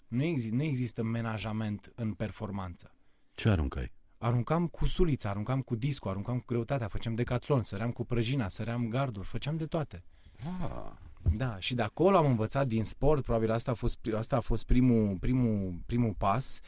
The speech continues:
Speaker 1: să, să nu-mi fie frică de muncă și să nu iau nimic
Speaker 2: Mhm.
Speaker 1: personal. Adică
Speaker 2: Mhm.
Speaker 1: în actorie, dacă o iei personal, te-ai dus. Trebuie să muncești foarte mult, pentru că talentul, la un moment dat,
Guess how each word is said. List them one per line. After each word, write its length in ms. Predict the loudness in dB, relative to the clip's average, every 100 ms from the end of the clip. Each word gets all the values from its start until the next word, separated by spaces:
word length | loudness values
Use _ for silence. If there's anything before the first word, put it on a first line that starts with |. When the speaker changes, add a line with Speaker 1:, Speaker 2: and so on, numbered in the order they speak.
| -16 -20 -10
Speaker 1:
să, 840 | -4 0 2 4 2 0 -2 -6
să 180 | -8 -4 -4 -2 -2
nu-mi 220 | -2 -2
fie 200 | -2 2
frică 280 | 6 6 4
de 100 | 2
muncă 360 | 0 -2 -4
și 180 | -6 -6
să 140 | -6 -4
nu 120 | -2
iau 160 | 0 0
nimic 220 | -2 -2
Speaker 2:
Mhm. 80 | -2
Speaker 1:
personal. 600 | -2 -2 -2 -2 -6 -10 _ _
Adică 300 | -10 -6 -4
Speaker 2:
Mhm. 180 | -4 -6
Speaker 1:
în 100 | -10
actorie, 500 | -12 -12 -10 -6 -4
dacă 140 | -4 -4
o 20 | -4
iei 120 | -2
personal, 480 | -4 -8 -6 -4 -2
te-ai 160 | 0
dus. 320 | 4 4 4 0 -16 -16
Trebuie 220 | -8 -4 -2
să 120 | -2
muncești 600 | -2 -4 0 2 2 4
foarte 300 | 6 4 4
mult, 260 | -2 -2 -2
pentru 240 | -4 -2
că 100 | -6
talentul, 680 | -4 -4 -4 -4 -6 -6 -6
la 60 | -4
un 60 | -2
moment 240 | 0 0
dat, 280 | -2 -4